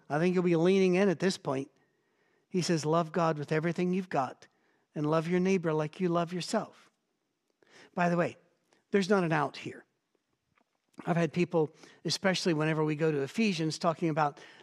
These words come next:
uh, "Husbands, love your wives even as you love yourself." You know, "No man ever hated his own body," but, and I've had men say, "But I, I don't love myself. I really hate my body." And I'm going, "You say you hate your body, but you still let it watch T V that it likes,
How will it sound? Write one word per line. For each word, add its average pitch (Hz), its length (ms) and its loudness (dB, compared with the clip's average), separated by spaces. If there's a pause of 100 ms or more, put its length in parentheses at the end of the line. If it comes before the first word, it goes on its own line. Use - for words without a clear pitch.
(140)
uh, 147 340 -2
"Husbands, 180 480 0
love 165 200 2
your 160 120 0
wives 151 400 -2
even 170 280 -2
as 156 180 -4
you 160 60 2
love 151 220 0
yourself." 143 540 -2 (420)
You 151 120 -2
know, 165 140 2
"No 175 60 2
man 165 200 0
ever 151 200 -2
hated 170 300 0
his 160 180 -2
own 151 180 -2
body," 147 300 0
but, 135 160 -8 (360)
and 170 140 0
I've 156 100 0
had 160 220 0
men 170 240 2
say, 160 160 -2
"But 156 180 0
I, 180 200 2
I 180 140 4
don't 190 240 2
love 165 180 2
myself. 143 480 0
I 147 100 2
really 170 280 0
hate 165 180 0
my 147 160 -2
body." 143 420 0
And 139 140 -4 (300)
I'm 180 100 2
going, 151 160 -2 (260)
"You 208 140 2
say 254 220 2
you 214 160 2
hate 180 260 0
your 160 80 -2
body, 139 320 0 (360)
but 175 200 0
you 190 80 2
still 233 320 2
let 180 300 2
it 156 120 -2
watch 165 320 -2
T 175 180 -2
V 175 200 0
that 156 160 0
it 147 140 0
likes, 147 440 -2